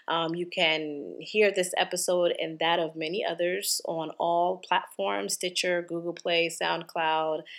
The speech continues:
Apple T V, A-, Apple Podcasts, Anchor, F-, and, and more. Um, you can also go to my website, W W W dot doctor yetunde dot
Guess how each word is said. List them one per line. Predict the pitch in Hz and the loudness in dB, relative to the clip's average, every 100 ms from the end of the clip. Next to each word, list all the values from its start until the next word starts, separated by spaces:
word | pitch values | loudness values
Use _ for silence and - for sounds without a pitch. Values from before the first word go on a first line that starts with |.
| - - | -16 0
Apple | 156 151 | 0 0
T | 143 160 147 | -6 -8 -4
V, | 175 175 165 165 160 160 - - - | 0 2 2 2 0 -2 -12 -6 2
A-, | 151 - | 2 2
Apple | 156 156 151 | 2 0 -2
Podcasts, | 147 180 165 - 180 165 156 156 156 156 - | 2 4 4 2 4 8 8 8 4 0 -4
Anchor, | 160 160 160 | -6 -4 -4
F-, | 135 - _ | -4 -6 _
and, | - 156 - | -4 -2 -4
and | 156 156 | -6 -4
more. | 151 139 - - - - | 0 0 -2 -8 -20 -8
Um, | 160 | -4
you | 160 | -2
can | 165 | 0
also | 170 170 185 | 2 2 2
go | 180 | 2
to | 170 175 | 2 2
my | 165 | 2
website, | 165 160 - 160 | 4 2 2 2
W | 160 160 165 | 2 0 0
W | 165 | 0
W | 160 160 | -2 -2
dot | 165 156 156 | 2 2 4
doctor | 156 151 165 | 0 0 -4
yetunde | 160 147 - 160 156 156 | -4 -4 -4 -2 0 0
dot | 160 135 | 0 -4